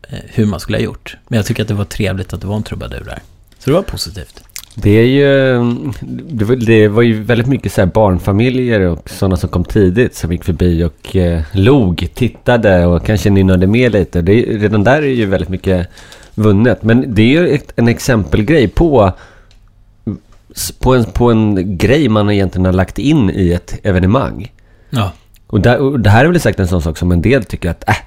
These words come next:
Speaker 2: det här är förfärligt att man, man har någon som står och spelar eller har en trubadur inne på arenan, men det är,
Speaker 1: Men,
Speaker 2: ja, jag
Speaker 1: men,
Speaker 2: gillar det.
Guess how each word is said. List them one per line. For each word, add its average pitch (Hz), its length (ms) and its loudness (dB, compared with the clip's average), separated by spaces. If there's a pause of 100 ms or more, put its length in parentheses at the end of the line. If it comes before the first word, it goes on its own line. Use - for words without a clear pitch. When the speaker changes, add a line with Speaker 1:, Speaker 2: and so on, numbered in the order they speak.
Speaker 2:
det - 80 0
här 131 140 4
är 123 40 4
förfärligt 139 680 0
att 92 140 -4
man, 90 260 0 (140)
man 101 180 2
har 95 160 4
någon 95 140 2
som 92 80 -2
står 95 200 0
och 90 100 2
spelar 92 460 2 (320)
eller 113 220 2
har 113 160 4
en 104 120 2
trubadur 117 520 2
inne 131 140 2
på 107 120 0
arenan, 104 540 2
men 107 200 -2
det 120 180 2
är, 139 360 -4 (880)
Speaker 1:
Men, 120 180 4
Speaker 2:
ja, 87 60 2
jag 135 100 4
Speaker 1:
men, 135 80 4
Speaker 2:
gillar 170 200 4
det. 202 160 4